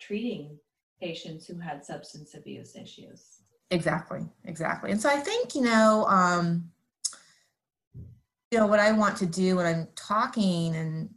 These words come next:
Speaker 2: and doing presentations is I really want the audience to understand that, you know, addiction is something that hap-,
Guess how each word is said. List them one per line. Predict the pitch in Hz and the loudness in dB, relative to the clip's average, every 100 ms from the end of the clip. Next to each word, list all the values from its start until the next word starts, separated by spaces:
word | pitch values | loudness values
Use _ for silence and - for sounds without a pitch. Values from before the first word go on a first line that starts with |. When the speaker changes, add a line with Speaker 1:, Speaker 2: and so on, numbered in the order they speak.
| - | -6
Speaker 2:
and | 175 165 170 170 | -2 0 0 -4
doing | - 277 311 | -2 -2 -2
presentations | 214 170 151 170 151 147 160 160 185 | -2 -2 -4 -6 -6 -6 -8 -10 -6
is | |
I | 196 | -4
really | 214 269 262 | -2 -2 0
want | 214 202 | 0 0
the | 165 156 | -4 -2
audience | 170 180 180 185 | 0 0 -2 -4
to | |
understand | 180 175 170 - 180 175 180 180 | -4 -4 -6 -4 -4 -2 0 -2
that, | 165 165 165 - _ _ _ _ _ _ _ _ _ _ _ 208 | 2 2 0 -4 _ _ _ _ _ _ _ _ _ _ _ 0
you | |
know, | 214 | 2
addiction | 196 262 269 330 | 2 0 -2 -8
is | - | -2
something | 208 190 | -2 0
that | 175 | -2
hap-, | 170 175 | -2 -4